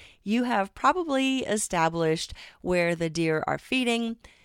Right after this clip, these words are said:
the game trails, how they're moving, their different habits, and where they're bedding down.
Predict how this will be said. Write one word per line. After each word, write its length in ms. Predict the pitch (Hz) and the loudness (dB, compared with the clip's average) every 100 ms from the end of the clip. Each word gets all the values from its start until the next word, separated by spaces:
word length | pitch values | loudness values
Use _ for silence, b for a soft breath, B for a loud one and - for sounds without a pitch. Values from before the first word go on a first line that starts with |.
| b | b
the 80 | - | -6
game 280 | 165 185 202 | -2 -2 -2
trails, 520 | - 196 190 190 185 | 0 2 2 2 -2
how 200 | - 160 | -4 -4
they're 160 | 151 147 | -2 -2
moving, 640 | 165 202 196 196 190 190 - B B - | 0 0 2 0 0 -2 -6 B B -4
their 140 | 165 | -2
different 320 | 160 160 147 | -2 -2 -4
habits, 720 | 156 - 202 185 180 - - - B B - | -6 -2 0 4 2 2 -4 -10 B B -4
and 380 | 165 156 165 | -2 0 -2
where 180 | 165 160 | -2 -2
they're 160 | 160 165 | -2 -4
bedding 340 | 151 143 151 | -4 -4 -4
down. 420 | 196 247 151 - | 0 2 0 -4